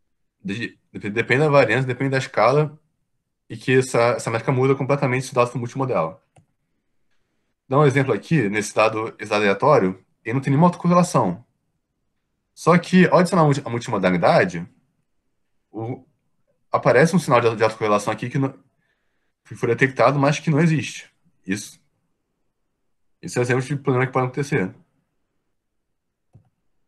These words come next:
É, outra questão é tempo morto. Processo, muitas vezes, tem tempo morto e está presente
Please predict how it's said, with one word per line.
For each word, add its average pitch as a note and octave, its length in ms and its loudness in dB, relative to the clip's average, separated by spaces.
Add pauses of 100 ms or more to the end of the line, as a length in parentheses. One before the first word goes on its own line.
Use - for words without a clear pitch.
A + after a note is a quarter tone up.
(1160)
É, A2+ 180 2 (320)
outra D#3 180 2
questão D#3 260 2
é D3 40 0
tempo F3 160 0
morto. A2+ 420 2 (460)
Processo, D#3+ 720 2 (640)
muitas D3+ 240 4
vezes, E3+ 180 4 (180)
tem C#3+ 140 2
tempo D#3+ 220 2
morto C3+ 380 2
e C3 40 0
está B2 220 0
presente A2+ 720 -2